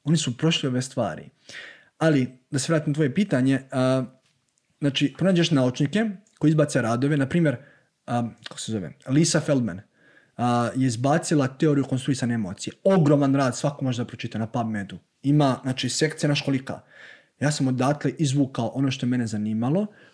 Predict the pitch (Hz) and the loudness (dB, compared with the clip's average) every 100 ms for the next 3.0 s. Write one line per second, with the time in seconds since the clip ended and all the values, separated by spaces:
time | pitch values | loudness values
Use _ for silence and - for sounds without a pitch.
0 | - 151 143 135 147 127 123 123 123 123 | -2 0 0 0 0 0 -2 -2 0 -2
1 | - 107 110 104 117 151 - - 156 - | -4 -6 -4 -2 0 0 -2 -2 -4 0
2 | 143 135 135 135 113 110 104 98 - | 0 0 -2 -6 -6 -8 -8 -8 -12